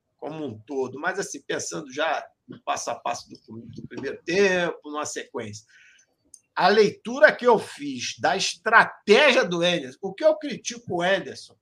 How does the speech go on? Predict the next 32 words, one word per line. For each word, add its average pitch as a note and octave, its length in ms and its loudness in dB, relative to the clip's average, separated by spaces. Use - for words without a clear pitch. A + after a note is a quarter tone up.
muitas E3+ 340 -10
das B2+ 180 -6
vezes, C3+ 300 -8
né, C3+ 100 -12
por B2+ 140 -16
escalar B2 800 0
um, C3 220 -8
o A2+ 220 -18
jogador B2 480 -10
A, C#3+ 260 0
o A#2+ 80 -8
jogador B2+ 500 -12
B, D3+ 160 -8
deixar C3 340 -10
o B2 160 -10
outro, D3+ 220 -8
que - 80 -20
pra B2 200 -10
mim B2 120 -12
é D3+ 100 -6
melhor B2+ 380 -4
no A#2 180 -8
banco C#3+ 220 -4
e - 40 -20
tal. D#3 140 -2
Hoje, - 640 4
eu E3+ 200 -2
acho G3 200 0
que F#3 60 -8
ele D#3 80 -6
foi G3 280 -12
perfeito, - 1080 -6